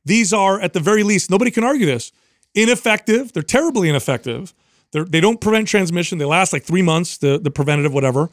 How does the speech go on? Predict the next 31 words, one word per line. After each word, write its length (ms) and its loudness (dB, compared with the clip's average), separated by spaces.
The 80 -2
side 320 0
effects 360 0
are 80 0
nasty. 680 -2
People 260 -2
feel 160 0
like 140 0
shit 440 -2
the 60 0
day 160 2
after, 480 -2
and 160 -2
then 280 -2
other 180 0
people, 240 -2
there's 140 0
other 140 2
reports 380 -2
of 80 -4
other 140 2
stuff. 560 -4
But 120 0
the 80 2
accepted 360 -2
data 220 2
shows 240 0
that 120 0
these 160 -4
are 160 -4
ineffective, 680 0